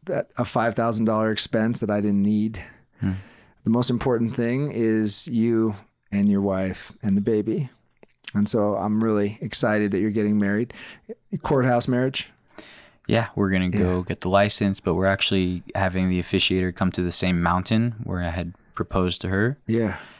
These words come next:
Speaker 2: And so we're gonna be on top of the mountain at sunset. I told her I wanted to see the last sunset of twenty twenty with her and took her up there, and that's where I proposed. And now we're doing sunset to, uh,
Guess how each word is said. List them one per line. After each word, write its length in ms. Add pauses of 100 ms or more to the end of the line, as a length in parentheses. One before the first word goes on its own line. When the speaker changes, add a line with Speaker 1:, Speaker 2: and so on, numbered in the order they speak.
(220)
Speaker 2:
And 180
so 120
we're 100
gonna 120
be 40
on 140
top 200
of 60
the 60
mountain 420
at 140
sunset. 560 (220)
I 100
told 280
her 240
I 60
wanted 420
to 380 (400)
see 160
the 100
last 280
sunset 360
of 60
twenty 280
twenty 300
with 180
her 240
and 320 (160)
took 200
her 120
up 140
there, 200
and 80
that's 200
where 280
I 220 (140)
proposed. 720 (880)
And 100
now 240
we're 120
doing 540 (400)
sunset 720 (1160)
to, 400
uh, 320